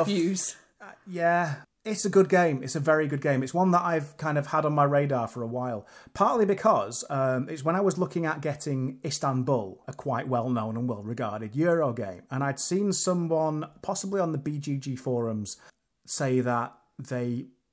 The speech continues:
Speaker 2: preferred Yokohama as a game with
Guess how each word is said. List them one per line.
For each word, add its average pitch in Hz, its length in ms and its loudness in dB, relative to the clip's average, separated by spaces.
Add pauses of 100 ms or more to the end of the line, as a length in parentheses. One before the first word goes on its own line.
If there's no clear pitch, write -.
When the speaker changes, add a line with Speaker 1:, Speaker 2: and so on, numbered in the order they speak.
Speaker 2:
preferred 120 520 0
Yokohama 113 920 -4 (240)
as 110 320 -6
a 110 320 -6 (300)
game 123 320 0
with 113 320 -2